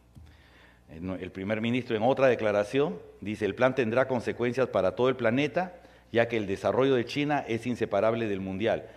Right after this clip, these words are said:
y el mundo no se puede desarrollar sin China". Vean esa visión que tienen. ¿Quién lo decía? El primer ministro. Y ahí tengo todavía la fecha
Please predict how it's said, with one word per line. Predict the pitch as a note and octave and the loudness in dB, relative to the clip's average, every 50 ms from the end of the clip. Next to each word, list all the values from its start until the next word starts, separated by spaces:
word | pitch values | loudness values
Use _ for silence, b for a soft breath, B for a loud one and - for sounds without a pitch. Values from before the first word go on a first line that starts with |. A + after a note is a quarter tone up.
| B B | B B
y | G#2+ G#2+ | -6 -2
el | G#2 A2+ | 0 2
mundo | B2+ D3 D#3+ D#3+ D3+ E3+ F#3+ F#3 - | 2 2 2 2 2 0 0 0 -2
no | A2 B2 | -2 -2
se | A#2 B2 A2 | 0 -2 -2
puede | - A2+ A2+ A2 A2 | -2 0 0 0 0
desarrollar | G#2+ A2 G#2 E2+ F#2 F#2 F#2+ G2+ G2 | 0 -2 -2 -2 -2 -2 -2 -2 -2
sin | - G2+ F2 | -4 -8 -8
China". | - - F2 D2+ C2+ - - - _ _ _ _ _ _ _ _ _ - | -8 -10 -10 -12 -12 -16 -20 -20 _ _ _ _ _ _ _ _ _ -6
Vean | F2 F#2+ G2+ G#2 | -4 -4 -4 -4
esa | G2+ - A#2 G2+ | -2 -2 -2 -2
visión | G2 F2+ - F#2+ G2+ G2+ G2+ | -2 -4 -6 -6 -6 -6 -4
que | A2 G#2+ | -6 -4
tienen. | E3 F#3+ E3+ G2+ D2+ D2+ | -2 -2 -2 -2 -4 -8
¿Quién | - - A#2 A#2+ | -8 -8 -6 -4
lo | C3+ | -4
decía? | C#3 B2+ - D#3 E3 | -4 -4 -4 -2 -4
El | D#3+ | -4
primer | E3 A2 G2 G#2 A2+ C3 | -2 -4 -6 -6 -4 -4
ministro. | C#3+ D3+ F3 E3+ C3+ - E3+ G3 F#3+ - B B B B B B | -4 -4 -6 -6 -8 -8 -8 -8 -8 -10 B B B B B B
Y | B G#2+ A2 | B -2 -2
ahí | A#2 B2 | -2 -2
tengo | A#2+ C#3 C#3 C3+ C3+ C3 | -2 -2 -2 -2 -2 -2
todavía | A#2+ A2 A2 A#2 B2 C3 C3+ | 0 0 0 2 0 0 2
la | A#2 G#2+ | 0 0
fecha | - - C#3 C3+ - - C3+ C3 | 0 0 -2 0 2 0 0 0